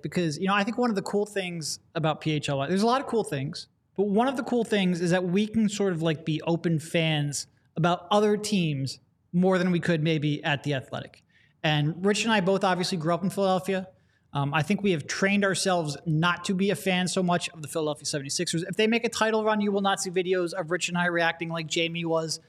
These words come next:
last night. But with the other three teams, and the Phillies and Eagles pretty specifically,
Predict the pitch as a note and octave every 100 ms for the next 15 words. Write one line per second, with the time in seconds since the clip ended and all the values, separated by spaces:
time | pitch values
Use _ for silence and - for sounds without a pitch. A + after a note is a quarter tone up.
0 | _ _ - F#3 G#3+ - A3 C#3+ B2 -
1 | _ _ - F#3+ E3 F3 - G3+ A3 A#3+
2 | - A3+ A3+ A3+ F#3+ E3 D#3+ D3+ - -
3 | E3 D#3+ - C4+ C#4 B3 A#3 G3+ G3+ G3
4 | F#3 F#3+ E3+ - - G3+ G3 D#3 C#3+ C3+